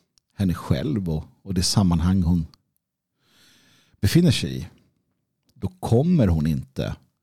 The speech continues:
att, eh, handla hederslöst på det sättet. Hon kommer inte vilja bjuda ut sig. Hon kommer inte vilja förnedra sig själv.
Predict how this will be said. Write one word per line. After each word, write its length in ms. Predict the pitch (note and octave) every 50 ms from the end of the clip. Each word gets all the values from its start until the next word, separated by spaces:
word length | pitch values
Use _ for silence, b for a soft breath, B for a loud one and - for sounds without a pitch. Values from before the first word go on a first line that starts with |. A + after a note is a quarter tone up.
| _ _
att, 360 | - D#2 C#2+ - _ _ -
eh, 280 | D2 C2 C2 B1+ A#1 - - _ _ _ _ _ _ _ _ _ _ _ _ _ _ _ _
handla 720 | - - - B2 A#2 F#2 F2 E2+ D#2+ E2+ E2+ D#2 D#2 D#2 - _ _ _ _ _ _ _ _ _ _ _ _ _ _ _ _ - - _
hederslöst 1000 | - - C#3 B2 F2+ D#2+ E2+ E2+ - - D3 F3 - - - - - - - - - _ _
på 120 | - - -
det 140 | B1 A#1+
sättet. 300 | - - - - - -
Hon 100 | - G2+
kommer 200 | G#2+ - G#2+ D3+
inte 160 | - - - B1
vilja 220 | C2+ C2 A#1+ B1+
bjuda 400 | - _ - E2 E2+ E2 C#2+ C#2
ut 180 | C2 C2 C2 -
sig. 240 | - - - G1+
Hon 120 | A1 D2+ G#2+
kommer 220 | - B2+ B2+ F3
inte 160 | F3 - -
vilja 320 | B1+ A1+ - A1 A#1 A#1+ - B B B B B B B B B B B B B B B B B B B - - - _ _ _ _ _ _ _ _ _ _ _ _ _ - - _ _ - - - - - - - -
förnedra 520 | - - A#2 G2 E2+ D2 C#2+ C#2 C#2+ C#2+
sig 120 | - - F2
själv. 420 | - - E2 A1 A#1+ B1 B1 D2